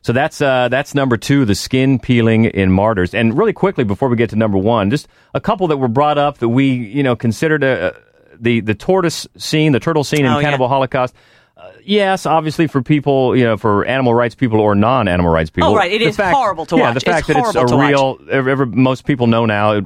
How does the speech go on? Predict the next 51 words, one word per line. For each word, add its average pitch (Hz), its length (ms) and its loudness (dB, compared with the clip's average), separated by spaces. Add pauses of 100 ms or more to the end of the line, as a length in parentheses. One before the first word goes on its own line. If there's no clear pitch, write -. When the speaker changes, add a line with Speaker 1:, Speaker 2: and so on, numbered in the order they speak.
Speaker 1:
it 104 60 0
was 101 160 2
a 98 40 2
real 101 300 2
tortoise, 104 480 -2
a 92 100 -4
real 101 160 2
turtle. - 200 -2
Speaker 2:
And 98 100 2
it's - 140 -6
just 269 180 -6
slow. 247 440 -2
Speaker 1:
It 214 60 0
Speaker 2:
I - 20 2
mean, 220 140 2
Speaker 1:
is. 214 140 -4
Speaker 2:
it, - 40 -2
it's, 233 280 -6
it's, - 320 -4
it's 240 180 -4
horrible. 139 460 -4
Speaker 1:
Yeah. 131 260 0 (320)
Uh, 156 220 0
and 170 160 2
then 170 160 2
you 156 100 2
could 147 120 0
also 139 220 -2
say 127 180 -2
that, 113 220 0
you 120 80 2
know, 101 120 2
the, 95 260 2
um, 82 340 0
there's 101 180 0
a 101 60 2
rape 107 200 0
scene 110 180 0
in 98 120 4
that 127 300 0
or 101 80 2
Speaker 2:
Yeah. 95 100 0
Speaker 1:
the 98 60 2
one 104 160 2
on 92 120 2
the 85 60 0
pole, 139 440 0
Speaker 2:
Yeah. 143 180 0
Speaker 1:
the 110 100 2
impaling. 123 460 0 (340)
But, 147 300 -2